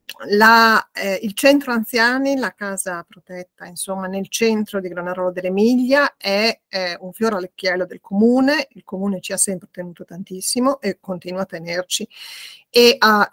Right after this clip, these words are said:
giudicare quella, ehm, quella struttura, quel progetto, quella localizzazione, insomma, nel suo insieme, con tante criticità, eh, elemento fondamentale per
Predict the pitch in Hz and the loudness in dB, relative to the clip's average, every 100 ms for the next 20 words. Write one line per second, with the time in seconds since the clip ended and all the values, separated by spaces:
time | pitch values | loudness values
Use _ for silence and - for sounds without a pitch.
0 | 214 247 240 233 254 226 240 233 214 208 | 2 4 4 4 6 6 4 0 -2 0
1 | 214 190 180 - 196 196 190 190 185 185 | 0 2 0 -2 -6 -4 -4 -4 -4 -6
2 | 185 185 180 98 98 101 - - - 233 | -10 -12 -12 -12 -12 -12 -14 -14 -16 -18
3 | - 196 180 - 185 _ 262 254 202 165 | -10 -6 -6 -8 -14 _ 0 4 4 2
4 | - 180 - 185 160 185 214 214 _ 185 | -4 -10 -10 -12 -2 2 2 -2 _ -8
5 | 175 - 185 180 180 175 170 170 165 165 | -8 -4 -4 -2 -4 -4 -4 -4 -6 -8
6 | 170 - 190 190 - 180 - - 214 214 | -8 -8 -6 -6 -6 -10 -8 -2 2 2
7 | 185 185 - 190 190 214 226 - 180 185 | 0 -6 -4 -2 2 4 4 0 -4 0
8 | - 220 220 180 185 180 175 180 - 180 | 2 2 2 -2 -10 -6 -6 -6 -10 -18
9 | 175 214 - 277 220 190 208 214 - 185 | -12 -8 -6 -4 -2 0 0 -2 -4 -6
10 | 175 175 175 - - - - - 226 214 | -4 -4 -4 -6 -6 -8 -10 0 2 2
11 | 180 180 175 180 170 170 196 165 160 165 | 0 -8 -10 -10 -8 -10 -8 -6 -6 -6
12 | 180 180 185 180 - 180 | -8 -8 -6 -6 -6 -10